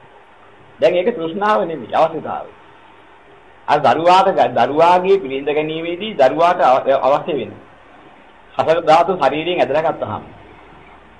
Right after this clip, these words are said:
ඔහුට අඩු වෙච්ච අව-, දෙයකට අවශ්‍යතාවයක් නිසා ඒ එක, ඒ ජාති ආහාරයක් උඩ ප්‍රිය වුණා. ඔයිට වඩා මහා අප්‍රිය දෙයක් සිද්ධ වුණා ඒක දැන. එක්තරා ගුරුතුමියක් හිටියා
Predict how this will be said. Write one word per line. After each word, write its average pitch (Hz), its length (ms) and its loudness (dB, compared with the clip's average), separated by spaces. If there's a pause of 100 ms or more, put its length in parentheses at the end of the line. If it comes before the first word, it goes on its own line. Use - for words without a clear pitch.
(200)
ඔහුට 156 240 0
අඩු 160 240 4
වෙච්ච 196 180 2
අව-, 143 380 2 (140)
දෙයකට 165 340 -4
අවශ්‍යතාවයක් 180 800 2
නිසා 220 280 0
ඒ 220 160 4
එක, 175 200 0 (200)
ඒ 180 200 -2
ජාති 202 280 0
ආහාරයක් 220 420 0
උඩ 262 140 -4
ප්‍රිය 220 220 -2
වුණා. 104 300 -8 (1600)
ඔයිට 156 180 -4
වඩා 180 240 2
මහා 156 280 0 (320)
අප්‍රිය - 340 0
දෙයක් 175 300 2
සිද්ධ 147 180 -8
වුණා 151 240 -2
ඒක 127 100 -10
දැන. 110 220 -12 (3500)
එක්තරා 160 300 2
ගුරුතුමියක් 160 760 -4
හිටියා 160 380 -4